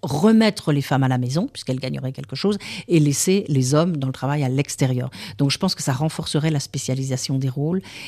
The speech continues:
et c'est pour ça que ça me paraît pas une, une bonne idée, même si il faut absolument, alors, reconnaître l'importance du travail domestique et le fait que ça apporte quelque chose de, de, de fondamental à la,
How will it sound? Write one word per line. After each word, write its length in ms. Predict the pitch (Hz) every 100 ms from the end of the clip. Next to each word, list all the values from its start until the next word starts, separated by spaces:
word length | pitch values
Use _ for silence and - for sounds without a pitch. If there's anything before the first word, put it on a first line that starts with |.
| -
et 160 | 139 127
c'est 160 | -
pour 140 | 139 -
ça 100 | -
que 80 |
ça 100 | -
me 180 | 131 131
paraît 240 | - 135 135
pas 200 | 165 165
une, 300 | 143 131 -
une 140 | 151 131
bonne 200 | 131 135
idée, 240 | 131 185 - - - -
même 280 | 160 170 160
si 300 | - 202 -
il 100 | 165
faut 220 | - 156 -
absolument, 680 | - - 151 143 143 131 -
alors, 260 | 131 123 -
reconnaître 920 | - 117 175 170 160 143 226 - - -
l'importance 500 | 139 139 135 - 147
du 120 | 139 147
travail 280 | - 131
domestique 460 | 135 139 139 - 160
et 40 |
le 80 | 135
fait 220 | 143 147
que 60 | -
ça 140 | 135
apporte 260 | 131 196 -
quelque 240 | 139 135
chose 200 | - 143 139
de, 340 | 147 - 120 - - - -
de, 160 | 139 131
de 160 | 135
fondamental 640 | 131 - 170 156 139 147 139
à 80 | 120
la, 200 | 113